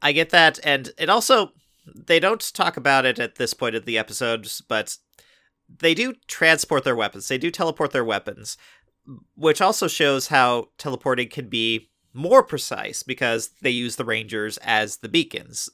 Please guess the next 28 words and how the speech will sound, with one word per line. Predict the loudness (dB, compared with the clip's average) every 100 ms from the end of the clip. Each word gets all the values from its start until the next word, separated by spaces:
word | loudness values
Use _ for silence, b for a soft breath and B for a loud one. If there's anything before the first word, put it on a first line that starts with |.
| -4
Like, | -2 -2
so | -2 -2 -2
if | -4
you | 2
have | 2 2
a |
specific | -6 -4 -4 -6 -4
target, | -4 -2 -6
if | -4
you | -2
have | -2
something | -4 -8 -4 -6 -6 b b b -20 -4
that | 0 0 0
you | -8
can | -8
teleport | -6 -6 -4 -2 -2 -2 -12
to, | -4 2 2 2 -2
as | -2 -4
opposed | -4 -4 -4
to | -10
teleport | -4 -4 -2 -2 -2
just | -4 -6 -6
into | -6 -4
a | -4
general | -2 0 -2 -2
area | -2 -2 -2 -2
with | -4 -6
no, | -6 -2 0 0